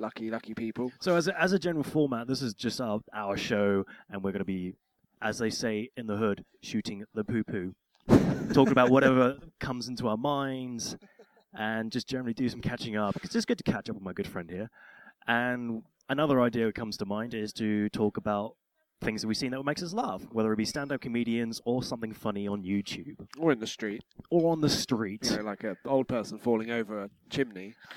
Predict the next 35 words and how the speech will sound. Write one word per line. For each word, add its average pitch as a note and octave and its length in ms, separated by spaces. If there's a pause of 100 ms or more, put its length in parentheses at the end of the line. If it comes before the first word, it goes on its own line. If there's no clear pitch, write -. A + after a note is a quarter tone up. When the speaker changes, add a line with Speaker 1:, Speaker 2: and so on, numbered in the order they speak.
(180)
Speaker 2:
It's D#3 160
an E3 80
oldie, F3+ 280
but D#3 120
it's D#3 140
a C3+ 40
goodie. A#2+ 160
It's F2+ 140
a - 20
classic, - 520 (140)
classic, - 680 (800)
uh, F#2+ 260
Speaker 1:
Yeah. B2 60
Speaker 2:
comedy G#2 240
gag. F2 260 (320)
Speaker 1:
Yes, - 460
it B2+ 120
is. C3+ 400 (180)
Absolutely. C3 560 (380)
Um, D3+ 400 (100)
well, D#3+ 140
that's E3 200
good. C3+ 260 (380)
Speaker 2:
That's D3 140
a D3+ 40
bit C#3+ 100
of - 20
Speaker 1:
So, C#3+ 40
Speaker 2:
an D3 60
introduction. D3 480
So E3+ 220 (300)
Speaker 1:
let's D3+ 160
just - 180
crack D#3 240
on. E3 220